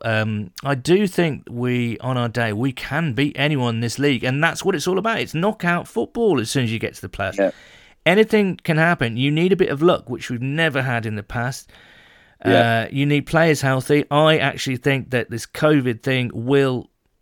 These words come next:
Speaker 1: could, might have more of a say going down the stretch for us and for other teams.
Speaker 2: I,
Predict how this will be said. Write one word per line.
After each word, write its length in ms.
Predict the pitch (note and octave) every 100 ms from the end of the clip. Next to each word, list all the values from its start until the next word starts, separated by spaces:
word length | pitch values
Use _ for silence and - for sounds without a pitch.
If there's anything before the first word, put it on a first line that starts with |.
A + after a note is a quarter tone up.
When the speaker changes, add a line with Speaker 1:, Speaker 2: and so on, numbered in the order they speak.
| _ _ -
Speaker 1:
could, 460 | - F#3+ F#3+ D3 C3+ _ _ _ _ _ _ _ _ -
might 680 | A2+ C#3 F3+ C3+ - - - _ _ _ _ -
have 440 | D3 C#3+ C3+ B2+
more 380 | B2+ D3 D#3 C#3+
of 60 |
a 60 | B2+
say 360 | A2+ C#3+ C#3 A2+
going 320 | C#3 C3+ B2+
down 220 | C3+ B2+
the 80 | A#2
stretch 440 | - D3 B2 -
for 140 | - B2
us 340 | D3 D3 -
and 160 | A#2+ A#2
for 100 | B2
other 200 | C#3 C3+
teams. 540 | - D3 C3+ C3+ C3 B2
Speaker 2:
I, 280 | B2 A#2+